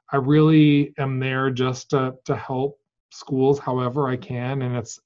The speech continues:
there's really no two schools that I do the same thing with. Um, there's some schools that just sometimes ask me, "Hey, what do you think about this theme?" And then there are others that want me to look at their pages more often.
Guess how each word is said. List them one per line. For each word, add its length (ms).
there's 380
really 300
no 240
two 260
schools 460
that 140
I 100
do 380
the 160
same 360
thing 340
with. 300
Um, 340
there's 160
some 180
schools 460
that 180
just 240
sometimes 400
ask 220
me, 80
"Hey, 140
what 120
do 60
you 60
think 120
about 260
this 220
theme?" 360
And 220
then 160
there 160
are 80
others 380
that 240
want 160
me 60
to 80
look 180
at 60
their 100
pages 440
more 200
often. 640